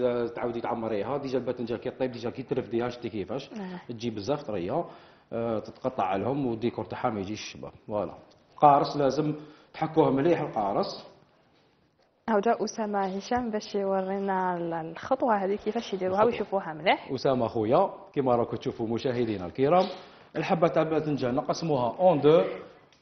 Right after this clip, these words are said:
Speaker 1: نحفروها بالمغرف ونديروا لها السيتخون هكذايا، نحكوه مليح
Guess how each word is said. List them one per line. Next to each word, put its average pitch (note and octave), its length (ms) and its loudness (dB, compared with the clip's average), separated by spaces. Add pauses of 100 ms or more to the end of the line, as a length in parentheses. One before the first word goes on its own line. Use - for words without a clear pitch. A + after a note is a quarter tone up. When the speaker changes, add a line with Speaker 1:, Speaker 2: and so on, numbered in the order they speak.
(100)
Speaker 1:
نحفروها F3+ 560 6
بالمغرف D#3 500 6 (300)
ونديروا D#3+ 420 4
لها E3 340 0 (380)
السيتخون A#2+ 560 -4
هكذايا، G2 520 -6 (220)
نحكوه - 320 -8
مليح B2+ 420 2